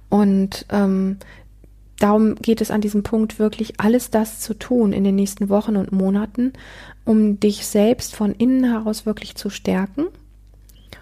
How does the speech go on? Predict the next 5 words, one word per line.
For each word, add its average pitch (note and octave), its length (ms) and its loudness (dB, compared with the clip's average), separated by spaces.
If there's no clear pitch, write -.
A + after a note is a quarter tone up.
und G3+ 640 -2
dich G3+ 140 0
selber C#4 680 2
als, G#3 580 -2
ähm, F#3+ 520 -6